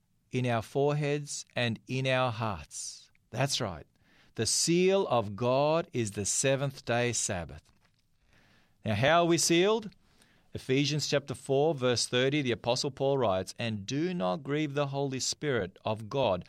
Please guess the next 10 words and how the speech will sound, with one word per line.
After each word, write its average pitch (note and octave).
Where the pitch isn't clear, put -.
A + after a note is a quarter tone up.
by A#2
whom A3+
you G#3+
were D3+
sealed G3
for B2+
the A2+
day A#2+
of C#3
redemption." C#3